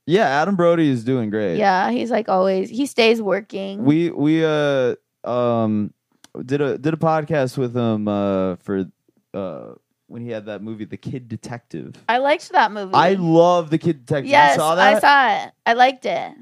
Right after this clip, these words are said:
Speaker 1: So fucking good, right?
Speaker 2: Yeah, it was good.
Speaker 1: It was, like, criminally slept on.
Speaker 2: Yeah,
Speaker 1: How'd
Speaker 2: I
Speaker 1: you end up
Speaker 2: enjoyed
Speaker 1: watching
Speaker 2: it.
Speaker 1: The Kid Detective? I feel like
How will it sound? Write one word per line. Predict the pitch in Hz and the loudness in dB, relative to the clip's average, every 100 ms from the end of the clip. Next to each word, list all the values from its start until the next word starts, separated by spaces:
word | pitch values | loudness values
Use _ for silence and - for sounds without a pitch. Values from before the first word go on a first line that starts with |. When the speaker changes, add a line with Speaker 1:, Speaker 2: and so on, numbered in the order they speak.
| - | -20
Speaker 1:
So | 175 - 220 | -4 2 4
fucking | 202 214 202 | 4 0 0
good, | 185 196 131 | 2 2 4
right? | 131 165 | 4 6
Speaker 2:
Yeah, | 247 226 196 208 - | 6 6 2 -6 -4
it | 254 | -2
was | 262 | -2
good. | 240 247 | 2 4
Speaker 1:
It | 240 | 4
was, | 262 | 2
like, | 254 247 | 2 0
criminally | - - 208 220 214 202 185 | 0 -2 0 0 2 0 0
slept | 165 190 185 180 | 0 0 0 0
on. | 107 90 113 | -4 -4 -2
Speaker 2:
Yeah, | 220 226 190 165 233 - | 4 4 4 0 -6 0
Speaker 1:
How'd | 190 | 4
Speaker 2:
I | 233 | 4
Speaker 1:
you | 233 | 4
end | 226 | 4
up | 208 | 6
Speaker 2:
enjoyed | 208 | 4
Speaker 1:
watching | 196 196 190 | 2 0 -2
Speaker 2:
it. | |
Speaker 1:
The | 170 | -2
Kid | 190 165 | -2 -4
Detective? | 147 175 147 - 95 | -2 -2 -2 -4 -4
I | 110 | -4
feel | 127 156 | -2 0
like | 156 135 - | 0 0 -4